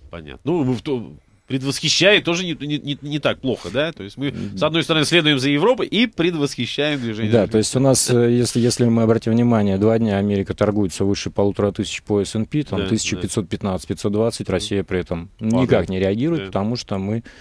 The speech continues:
Speaker 2: э, ну, ждём, ждём, когда же Америка с максимумов у нас наконец-то распродастся.
Speaker 1: Мгм. А пора бы уже, да? Пора бы уже. Пора.
Speaker 2: Ну.
Speaker 1: Олег, смотри, секвестер, секвестер. Волшебное слово, непонятное многим, может быть, да. Сегодня первое марта, помимо того, что первый день весны,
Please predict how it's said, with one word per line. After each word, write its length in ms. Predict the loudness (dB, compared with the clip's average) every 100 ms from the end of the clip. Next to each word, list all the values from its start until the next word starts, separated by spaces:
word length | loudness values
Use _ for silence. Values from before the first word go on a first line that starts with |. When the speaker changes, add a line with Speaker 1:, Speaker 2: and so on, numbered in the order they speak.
| -20 -20 _ _
Speaker 2:
э, 200 | -6 -4
ну, 200 | -4 -6 -8
ждём, 460 | -10 -2 -2 -2 -6
ждём, 300 | -8 -4 -4
когда 320 | -4 -4 -2
же 320 | -2 -4 -6
Америка 400 | -4 -4 -4 -4
с 80 | -6
максимумов 680 | -2 -2 -2 -8 -8 -8 -10
у 40 |
нас 140 | -10 -10
наконец-то 480 | -8 -4 -4 -4 -6
распродастся. 600 | -4 -6 -6 -10 -14 -20 -20
Speaker 1:
Мгм. 120 | -20 _ _ _ _
А 80 | -4
пора 240 | 2 4 4
бы 100 | 2
уже, 200 | -2 -2
да? 160 | -4 -4
Пора 240 | -6 -6
бы 120 | -8 -14
уже. 160 | -20 _ _
Пора. 140 | -20 -20 _ _ _ -8
Speaker 2:
Ну. 200 | -8 -8 -14 -20 -20 _
Speaker 1:
Олег, 280 | 0 2 2
смотри, 320 | 2 0 -2 -8 _ _ _
секвестер, 680 | -8 -6 2 2 2 -2 -10 -8
секвестер. 640 | -6 0 0 0 -2 -12 -14 _ -20
Волшебное 580 | -8 -6 -2 -2 -2 -2
слово, 260 | 0 0
непонятное 680 | 0 -2 -2 -2 -2 -2 -4
многим, 480 | -2 -2 0 2 0
может 320 | 2 0 -2
быть, 260 | -4 -8 -8
да. 180 | -8 -6
Сегодня 300 | -4 -4 -2
первое 380 | 0 0 -2
марта, 400 | -2 0 0 -2
помимо 260 | -6 -6 -6
того, 100 | -6
что 120 | -8
первый 260 | -6 -6 -4
день 180 | -6 -6
весны, 400 | -8 -6 -6